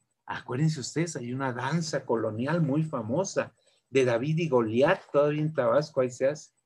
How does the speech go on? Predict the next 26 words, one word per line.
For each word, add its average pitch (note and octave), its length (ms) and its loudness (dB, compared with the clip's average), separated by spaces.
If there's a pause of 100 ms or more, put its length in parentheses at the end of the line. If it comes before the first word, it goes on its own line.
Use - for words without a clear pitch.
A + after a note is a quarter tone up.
(420)
¿sí? D#3 360 -4 (720)
Pues A#2 200 -8
entonces B2+ 320 -2
los C3+ 180 0
mayas C#3+ 380 0
dicen, C3 240 -6
"Ah, A#3 880 0 (460)
pues G#2+ 200 2
fíjate, C3 500 -4
Cabracán A#2 680 0
y D#3+ 60 -2
Junajú", B2+ 760 -2 (880)
¿verdad? D#3+ 380 -2 (480)
El A2+ 180 0
gigante E3+ 840 0
y C3 220 -2
el, G#2+ 240 0 (200)
¿sí? A#3+ 420 2 (280)
¿Me C#3 100 2
entienden? E3+ 460 0
Es D#3+ 240 -4
esta D#3+ 400 -2 (320)
maravillosa C3+ 1080 0
capacidad A#2+ 800 -4 (340)
de A2 160 -2
ir B2 300 -2